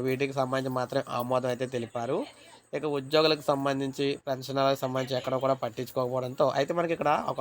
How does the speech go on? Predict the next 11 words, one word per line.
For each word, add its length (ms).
అప్-, 200
అప్‌డేట్ 280
అయితే 200
ఇచ్చారు. 280
బ్యూరోక్రసీ 580
ఇచ్చారు, 300
ఖచ్చితంగా 440
ఇచ్చారు 280
అయితేనే. 300
బ్యూరోక్రసీ 600
జాప్యంతో 520